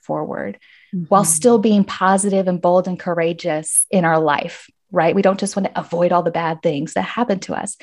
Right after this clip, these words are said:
Speaker 1: We
Speaker 2: Right.
Speaker 1: wanna change our patterns in an intentional way. And we not only have harm that, that's done to us when these patterns in our marriage played out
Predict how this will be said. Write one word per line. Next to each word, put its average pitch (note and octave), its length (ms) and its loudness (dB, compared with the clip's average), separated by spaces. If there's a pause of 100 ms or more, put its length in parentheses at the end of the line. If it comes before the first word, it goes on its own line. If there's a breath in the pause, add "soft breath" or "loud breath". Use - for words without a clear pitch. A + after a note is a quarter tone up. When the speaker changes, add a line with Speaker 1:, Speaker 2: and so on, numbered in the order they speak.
(240 loud breath)
Speaker 1:
We A3+ 80 6
Speaker 2:
Right. A#3 60 8
Speaker 1:
wanna G3+ 200 4
change G3+ 320 2
our F#3 120 -2
patterns E3+ 460 -6
in F3 100 -4
an E3 80 -4
intentional E3 680 -8
way. - 420 -6 (380 soft breath)
And F#3 280 2 (260)
we A3+ 100 4
not C4 200 6
only C#4+ 220 4
have G3+ 140 -2
harm G3+ 480 0
that, - 180 -2 (120)
that's - 220 -2
done A3+ 200 6
to A#3+ 160 -4
us - 380 -2
when C4 220 6
these C4+ 200 6
patterns C4 520 2
in C4+ 100 4
our B3+ 120 6
marriage B3 400 4
played A3+ 240 -2
out G#3 260 -4